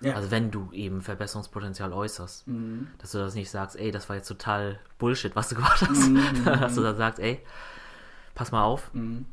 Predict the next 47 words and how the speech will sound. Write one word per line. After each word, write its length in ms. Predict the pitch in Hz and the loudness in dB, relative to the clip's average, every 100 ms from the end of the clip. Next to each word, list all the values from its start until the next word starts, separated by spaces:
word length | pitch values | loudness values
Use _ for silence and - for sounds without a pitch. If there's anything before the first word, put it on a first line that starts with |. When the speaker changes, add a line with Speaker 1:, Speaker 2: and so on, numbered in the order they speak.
| - | -10
Speaker 2:
ich 120 | - | -4
hab, 80 | 110 - - | -6 -6 -2
mir 140 | 113 | -2
ist 100 | 104 | 2
das 140 | 127 113 | 0 2
und 80 | |
das 120 | 101 - | -2 0
aufgefallen 520 | 120 139 139 131 135 | 0 0 -2 -2 -2
an 80 | 131 | -6
jedem 160 | 131 | -6
Tag.“ 240 | 127 131 147 - | -6 -8 -8 -14
Speaker 1:
Mhm. 300 | - 110 117 117 | -10 -8 -6 -4
Speaker 2:
Und 80 | |
dann 100 | 101 | -4
kannst 200 | 98 117 | -4 -4
du 40 | 120 | 0
dein 220 | 110 110 - - | 0 -2 -8 -2
Potenzial 480 | 117 110 - 98 98 | 2 2 0 -2 -2
nennen, 300 | 101 185 - | -4 -6 -6
also 120 | 95 | -4
Speaker 1:
Mhm. 40 | 92 | -2
Speaker 2:
deine, 200 | 95 92 | -2 -4
deine 100 | 98 | -4
Verbesserungswünsche 720 | 101 107 110 131 117 127 131 | -2 -2 -2 -4 -2 -2 -2
nennen 240 | 123 147 101 | -8 -6 -4
und 140 | 92 | -2
dann 220 | 107 127 - 98 | -2 -2 -6 -4
bleibt 240 | 110 110 104 | -2 -2 -4
es 100 | - | -6
bei 140 | 101 | -6
ihm 300 | 139 127 113 | -4 -4 -4
eben 260 | 90 98 135 - | -6 -6 -8 -10
oder 160 | 101 | -6
bei 120 | - 90 | -4 -4
Speaker 1:
Mhm. 40 | 107 | -4
Speaker 2:
ihr, 180 | 123 117 | -6 -6
je 80 | - | -2
nachdem, 300 | - 110 98 | 0 0 -2
Speaker 1:
Mhm. 60 | |
Speaker 2:
ob 120 | - - | -4 -4
du 60 | |
einen 80 | 95 | -6
Chef 240 | - 101 98 | -8 -10 -10
oder 80 | 95 | -10
eine 80 | |
Chefin 320 | 101 113 - 113 | -10 -10 -8 -8
hast, 220 | 127 | -10